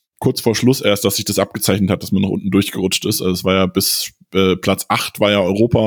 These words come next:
und am Ende ist man unglücklich am letzten Spieltag Zehnter geworden. Also es hätte auch sein können, dass man Conference League spielt und dann wär's alles schöner gewesen.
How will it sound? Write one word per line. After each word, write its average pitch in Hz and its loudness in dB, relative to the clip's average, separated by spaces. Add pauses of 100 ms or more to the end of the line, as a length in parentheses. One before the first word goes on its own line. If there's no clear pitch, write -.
und 95 2
am 92 0
Ende 101 4
ist 101 -2
man 95 4
unglücklich 104 0
am 95 4
letzten 101 -2
Spieltag 92 -4
Zehnter 107 0
geworden. 87 -6 (800)
Also 101 -8
es 92 -2
hätte 120 2
auch 110 4
sein 113 2
können, 95 0
dass 92 -2
man 95 2
Conference 113 0
League 101 -2
spielt 107 0
und 95 2
dann 95 0
wär's 104 0
alles 107 0
schöner 123 2
gewesen. 104 0